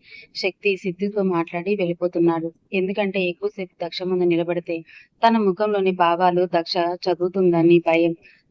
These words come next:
దక్ష మాత్రం శక్తి సార్ తనతో ఒక్క మాట కూడా మాట్లాడటం లేదు అని, తన ముఖం కూడా చూడాలనుకోవటం లేదు అని అనుకొని బాధపడుతూ శక్తి సార్ ఇలా మారిపోతారని ఎప్పుడూ అనుకోలేదని అనుకుంటూ ఉంటుంది.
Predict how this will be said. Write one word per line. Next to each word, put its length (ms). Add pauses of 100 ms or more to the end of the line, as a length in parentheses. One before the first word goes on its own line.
(140)
దక్ష 180
మాత్రం 400
శక్తి 340
సార్ 200 (120)
తనతో 220
ఒక్క 220
మాట 320
కూడా 200
మాట్లాడటం 680
లేదు 320
అని, 340 (380)
తన 100
ముఖం 380
కూడా 280
చూడాలనుకోవటం 680
లేదు 240
అని 220
అనుకొని 420
బాధపడుతూ 640
శక్తి 380
సార్ 260
ఇలా 240
మారిపోతారని 760
ఎప్పుడూ 320
అనుకోలేదని 680
అనుకుంటూ 440
ఉంటుంది. 440